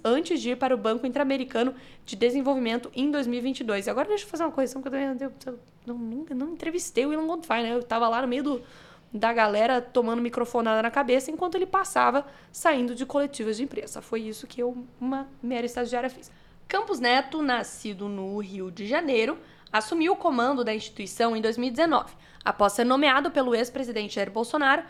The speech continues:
que conseguiu aprovar a autonomia do Banco Central em lei que entrou em vigor em fevereiro de dois mil e vinte e um. Campos Neto foi muitas vezes criticado pelo então presidente Luiz Inácio Lula da Silva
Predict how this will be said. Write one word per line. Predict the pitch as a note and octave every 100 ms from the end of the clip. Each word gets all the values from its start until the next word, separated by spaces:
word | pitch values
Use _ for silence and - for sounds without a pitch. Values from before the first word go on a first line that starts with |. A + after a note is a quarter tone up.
| - -
que | -
conseguiu | E4 E4 D4+
aprovar | D4+ D4+ E4+ A#3+ A3+ B3
a | A3+
autonomia | A#3 C4+ D#4 C#4+ B3 A#3+
do | A#3
Banco | A#3
Central | A#3 B3 A#3 A3
em | C4+
lei | C4 B3
que | C#4+
entrou | C#4+ C4 C4
em |
vigor | C4 C4 A3+ A#3 B3
em | B3
fevereiro | B3+ B3 C4+ B3+ C#4
de | A#3
dois | B3+
mil | B3
e |
vinte | A#3+ B3+
e | -
um. | F#3+ F#3 - - - - -
Campos | B3+ A#3+ G3
Neto | A3 B3 B3
foi | -
muitas | G#3 A3 C#4 B3
vezes | A#3+ A#3+
criticado | C4+ C4 - C4+ B3+ C#4
pelo | B3+ A3+
então | G#3+ G#3
presidente | G#3+ G#3 G#3 G3+
Luiz | A3 G#3
Inácio | G#3+ G3+ G3+ G#3
Lula | G3+ G#3
da | B3+
Silva | D#4+ C#4+ D4